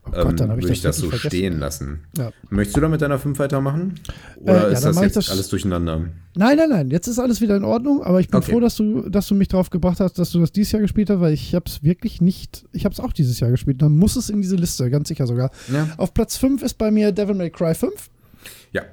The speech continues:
Speaker 2: das hab ich erwartet.
Speaker 1: Was für ein geiles Spiel. Ähm, und wenn da nicht ein paar Sachen noch passiert wären im Jahr, wäre das auch mein Spiel des Jahres. Ich hab das hart geliebt.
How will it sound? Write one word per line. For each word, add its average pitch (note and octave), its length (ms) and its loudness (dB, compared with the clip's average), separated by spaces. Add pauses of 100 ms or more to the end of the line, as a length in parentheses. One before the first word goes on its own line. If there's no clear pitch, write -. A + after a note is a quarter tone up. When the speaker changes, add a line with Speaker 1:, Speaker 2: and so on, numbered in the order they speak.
Speaker 2:
das - 180 -2
hab G2+ 80 -2
ich F#2 100 -8
erwartet. - 480 -10 (240)
Speaker 1:
Was - 160 0
für E3+ 80 0
ein C#3+ 120 -4
geiles A#2 280 -6
Spiel. G#2 440 -8 (380)
Ähm, F#3+ 300 2
und F#3+ 120 2
wenn G3 140 4
da G3 160 4
nicht A3+ 180 2
ein G#3 120 0
paar G#3 240 4
Sachen A3 240 2
noch G3 160 2
passiert F#3 400 0
wären F3 180 2
im E3+ 100 0
Jahr, D#3 200 2
wäre D#3 100 4
das D#3+ 140 2
auch D#3+ 100 -2
mein E3 160 2
Spiel D#3+ 220 0
des E3 140 0
Jahres. F3 260 2
Ich A2 120 -6
hab - 140 -6
das - 300 -4 (360)
hart - 640 -2 (260)
geliebt. E3+ 760 2